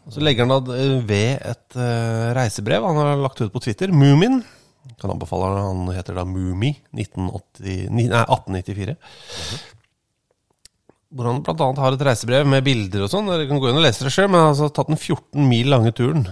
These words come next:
til Myrmeki i Vanta for kampen mellom Vantan, ja, som vi akkurat har nevnt, og Pallo Irot fra Rauma i cupens sjette runde.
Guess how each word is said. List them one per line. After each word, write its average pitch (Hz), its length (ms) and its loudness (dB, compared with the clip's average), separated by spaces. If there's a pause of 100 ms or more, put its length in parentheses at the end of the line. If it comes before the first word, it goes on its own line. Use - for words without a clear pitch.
(120)
til 127 260 -4
Myrmeki 110 840 0 (220)
i 123 140 0
Vanta 135 420 2 (420)
for 131 160 -10
kampen 113 360 0
mellom 110 340 0
Vantan, 104 640 2 (320)
ja, 98 160 -6 (200)
som - 200 -16
vi 90 40 -8
akkurat 98 240 -14
har 101 100 -4
nevnt, 139 200 -4
og 110 200 -6
Pallo 101 420 0 (520)
Irot 131 760 2 (260)
fra 131 280 4
Rauma 117 600 6
i - 160 -8
cupens 131 480 -4
sjette - 380 -4
runde. 123 240 2